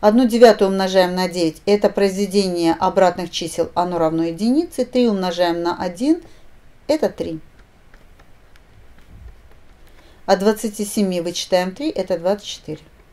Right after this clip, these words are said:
Итак, двадцать четыре — это значение данного многочлена, если икс равно одной трети, а игрек равно девяти. Всё, мы справились с вами с заданием.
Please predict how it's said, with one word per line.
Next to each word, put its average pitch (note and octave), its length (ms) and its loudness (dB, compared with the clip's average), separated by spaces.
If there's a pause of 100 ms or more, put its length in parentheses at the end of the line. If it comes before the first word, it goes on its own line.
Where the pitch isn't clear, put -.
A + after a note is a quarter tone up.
(2000)
Итак, A#3+ 360 2
двадцать A#3+ 400 0
четыре — E4+ 340 -4
это B3+ 320 4
значение A3 500 0
данного F3 400 0
многочлена, A#3+ 840 0 (140)
если G#3+ 320 0
икс G#3 400 -2
равно F3+ 440 0
одной F3 320 -2
трети, C4 600 -2
а F3+ 100 0
игрек G#3+ 380 -2
равно E3 440 -2
девяти. G3 520 -8 (560)
Всё, D#4+ 160 4
мы D4+ 120 8
справились A3+ 520 4
с - 60 -6
вами F#3+ 220 0
с F3+ 60 -8
заданием. D#3+ 560 -2